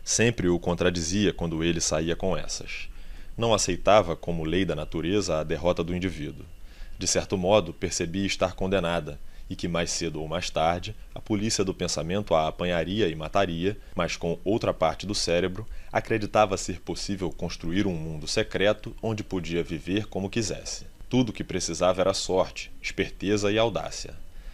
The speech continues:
Não compreendia que não existia felicidade, que a única vitória estava no futuro distante, muito depois da morte, e que desde o momento de declarar guerra ao partido, era melhor considerar-se cadáver.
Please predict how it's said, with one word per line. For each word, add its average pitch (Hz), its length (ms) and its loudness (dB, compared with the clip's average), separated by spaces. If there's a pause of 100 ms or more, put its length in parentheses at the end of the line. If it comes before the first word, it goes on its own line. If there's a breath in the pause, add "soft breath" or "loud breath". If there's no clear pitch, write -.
(260 soft breath)
Não 113 160 2
compreendia 95 760 2
que - 100 -4
não 85 180 0
existia 82 520 -2
felicidade, 85 760 0 (140)
que 110 100 2
a 98 80 10
única 104 360 2
vitória 90 460 4
estava 87 360 2
no 82 80 0
futuro 82 400 -6
distante, - 720 -6
muito 113 260 2
depois 87 360 0
da 104 100 10
morte, 95 500 2 (140)
e 104 80 0
que 92 160 -2
desde 107 420 2
o 104 40 4
momento 85 440 2
de 76 140 -6
declarar 78 480 0
guerra 90 320 4
ao 80 80 2
partido, 92 640 -2 (260 loud breath)
era 95 220 6
melhor 85 380 4
considerar-se 82 640 0
cadáver. - 520 0